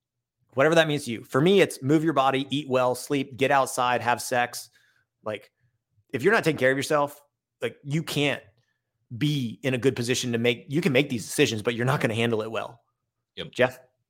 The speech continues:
Speaker 2: Yeah. Yeah. I mean, no, that makes it, it, it's tremendous advice and wisdom that you're saying there for sure. Um, it, it's, it's vitally important. I, I think the biggest thing that I took away from this back and forth is just, like, eh,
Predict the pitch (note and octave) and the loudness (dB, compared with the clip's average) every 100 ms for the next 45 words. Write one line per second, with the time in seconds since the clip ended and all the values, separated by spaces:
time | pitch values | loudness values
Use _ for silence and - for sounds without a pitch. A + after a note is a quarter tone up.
0 | _ _ _ _ F#2 A2 - - E2+ A#2+ | _ _ _ _ -8 -8 -10 -8 -4 -4
1 | - - G2 G2+ F#2 - _ _ _ _ | -6 -8 -4 -2 -4 -8 _ _ _ _
2 | _ _ _ _ _ C#3+ D#3 B2 B2 C3 | _ _ _ _ _ 0 4 4 4 2
3 | - - _ _ _ _ - - _ _ | -2 -10 _ _ _ _ -20 -20 _ _
4 | _ _ - G#2+ - G#2+ - - - C3 | _ _ -8 -6 -6 -6 -6 -6 -6 -2
5 | C#3 C3 A#2+ F#2+ A#2 A2 G#2 G#2 G2+ G#2+ | -2 -2 -2 0 2 2 0 -6 -2 0
6 | G#2 G#2 F#2+ F2+ F#2+ - G2+ F#2+ F#2 F2 | 0 -2 -6 -4 -4 -2 0 -2 -2 -2
7 | E2 G#2 G2 A2 G2 - - _ _ - | -4 -6 -2 0 0 -4 -20 _ _ -2
8 | G#2 F#2+ F2 - G#2 A2 G#2+ - - - | 2 2 -2 -6 -4 -2 -2 -4 -6 -8
9 | G2 F2 A2+ A2+ G#2+ G#2 F#2 - G#2+ D2+ | -8 2 4 4 2 -2 -6 -2 -2 -2
10 | E2 - - _ A#2 B2+ D3+ D#3 G3+ - | -8 -14 -20 _ 0 2 2 0 -2 0
11 | - C3 - A#2 G#2+ G2+ F2 G2+ G2 - | 0 0 0 0 -2 -4 -2 -2 -2 0
12 | A2 A2+ G2 F2 F2 F2 F2+ F2 E2+ - | 0 0 -4 -2 -2 -2 -6 -8 -8 -8
13 | - F2+ F2+ E2+ E2+ E2+ F#2 G2 F#2+ F2 | -10 -4 0 0 -4 -6 -4 -4 -6 -6
14 | G2 - G2 F2+ - G#2+ | -6 -2 -2 -2 -4 -4